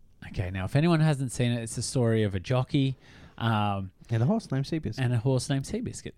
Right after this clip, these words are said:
Speaker 1: It is a beautiful
Speaker 2: Diane Lane.
Speaker 1: film. Oh, Gary Ross directed it.
Speaker 2: Superman's mum.
Speaker 1: So, um,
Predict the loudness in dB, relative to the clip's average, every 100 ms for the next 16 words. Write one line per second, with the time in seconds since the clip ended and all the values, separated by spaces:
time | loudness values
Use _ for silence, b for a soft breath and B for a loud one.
0 | -6 -6 -2 0 0 -2 -8 -8 -6 0
1 | 4 4 4 0 -2 -2 -2 -4 -10 -20
2 | _ 0 2 2 -2 -6 2 4 6 6
3 | 4 2 2 2 2 2 2 0 0 0
4 | -2 -2 -2 -4 -12 -18 -14 2 6 6
5 | 6 2 B B B -8 2 4 6 4
6 | 0